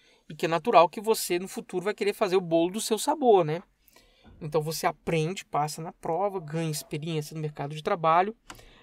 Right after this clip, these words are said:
e aí você começa depois a fazer naturalmente, né, o s-, o seu próprio sabor de bolo, tá ok? Chocolate com pimenta.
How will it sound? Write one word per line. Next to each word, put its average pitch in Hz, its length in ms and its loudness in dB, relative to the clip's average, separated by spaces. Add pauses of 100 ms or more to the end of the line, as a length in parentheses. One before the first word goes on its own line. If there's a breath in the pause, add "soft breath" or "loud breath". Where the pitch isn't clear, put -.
(120)
e 202 60 4
aí 190 60 6
você 196 220 -2
começa 196 460 4
depois 190 420 0
a 233 60 0
fazer 185 320 -2
naturalmente, 214 1120 2 (920)
né, 156 140 -6
o - 60 -10
s-, - 220 -6
o - 60 -14
seu - 160 -8
próprio - 300 -6
sabor 196 260 -8
de 226 80 -8
bolo, 156 300 -8 (520)
tá 151 100 -12
ok? 196 220 -8 (480)
Chocolate 185 480 2
com 196 120 -10
pimenta. 147 440 -10